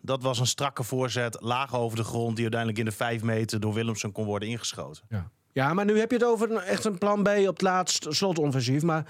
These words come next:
Speaker 1: Ja.
Speaker 2: even puur het, het aanvalspel aan
Speaker 1: Ja,
Speaker 2: zich.
Speaker 1: maar ik doel
Speaker 2: Gewoon
Speaker 1: nu even op, eh, gisteren ook.
Speaker 2: Ja.
Speaker 1: Want heb jij gisteren in die slotfase, eh, je weet vanaf minuut tachtig van: "Jongens, we moeten nu wel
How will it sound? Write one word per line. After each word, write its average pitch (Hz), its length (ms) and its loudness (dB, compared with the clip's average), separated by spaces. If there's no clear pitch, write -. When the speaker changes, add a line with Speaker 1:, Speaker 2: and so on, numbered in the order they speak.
Speaker 1:
Ja. 156 300 0
Speaker 2:
even 202 280 2
puur 233 260 4
het, 196 140 2
het 190 240 2
aanvalspel 170 920 2
aan 151 80 2
Speaker 1:
Ja, 160 60 2
Speaker 2:
zich. 196 220 2
Speaker 1:
maar 202 120 0
ik 165 140 -4
doel 202 160 2
Speaker 2:
Gewoon 214 140 2
Speaker 1:
nu 214 80 4
even 196 340 0
op, 170 340 -2
eh, 151 440 2
gisteren 127 460 0
ook. - 240 -2
Speaker 2:
Ja. 139 280 0
Speaker 1:
Want 135 540 -2
heb 143 240 -2
jij 160 160 0
gisteren 120 640 0
in 143 180 0
die 135 120 0
slotfase, 95 800 -2
eh, 98 760 0
je 113 320 -2
weet 131 260 -2
vanaf 127 460 -4
minuut 123 340 -2
tachtig 151 420 -4
van: 139 100 -2
"Jongens, 143 260 -2
we 131 60 -2
moeten 131 280 0
nu 156 160 2
wel 135 420 0